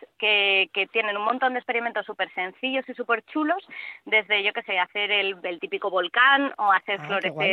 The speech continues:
Speaker 1: florecer
Speaker 2: Mm.
Speaker 1: flores de papel, ¿sabes? Que se pegan, se ponen en el agua y florecen, queda como muy chulo. O hacer un dibujo en una cuchara, traspasarlo al agua, después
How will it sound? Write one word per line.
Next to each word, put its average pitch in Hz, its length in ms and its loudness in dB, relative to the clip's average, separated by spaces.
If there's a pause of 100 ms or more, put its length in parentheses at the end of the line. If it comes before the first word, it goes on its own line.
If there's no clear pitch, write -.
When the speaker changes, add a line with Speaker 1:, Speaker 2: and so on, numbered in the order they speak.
Speaker 1:
florecer 175 100 -10 (440)
Speaker 2:
Mm. 165 120 -18
Speaker 1:
flores 190 320 -4
de 180 100 -4
papel, 247 480 4 (280)
¿sabes? 196 240 -2
Que 151 320 -10
se 175 80 -14
pegan, 170 420 -2
se - 80 -20
ponen 175 240 -6
en 170 60 -6
el 170 80 -4
agua 165 200 2
y 160 60 -12
florecen, 165 480 -6
queda 156 180 -6
como 156 220 -10
muy - 160 -6
chulo. 247 380 -2 (500)
O 208 260 4
hacer 202 240 0
un 202 120 -8
dibujo 202 320 -8
en 196 60 -6
una 190 200 -2
cuchara, 190 540 -2
traspasarlo 185 640 -4
al 175 120 0
agua, 185 360 2
después 175 340 -8